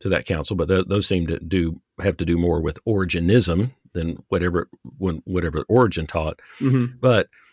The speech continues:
Speaker 1: um, what I like to tell to, say to people is that, well,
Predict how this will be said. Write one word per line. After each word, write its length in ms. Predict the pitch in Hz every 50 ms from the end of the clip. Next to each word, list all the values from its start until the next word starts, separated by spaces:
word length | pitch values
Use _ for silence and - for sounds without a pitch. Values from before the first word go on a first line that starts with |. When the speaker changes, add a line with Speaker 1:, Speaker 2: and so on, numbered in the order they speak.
| _ _ _ _ _ _ -
Speaker 1:
um, 460 | - 101 95 87 82 80 78 76 76 - _ -
what 120 | - 101
I 60 | 107
like 160 | 101 - 98 92
to 80 | - 80
tell 200 | - 104 95 92
to, 120 | 90 85 - - - _ -
say 180 | - - 104
to 100 | 95 87
people 440 | - - 87 78 - 82 82 80 - -
is 280 | - 85 85 80 - -
that, 300 | 90 87 80 76 - - _ _ _ _ _ -
well, 320 | 120 113 101 92 95 -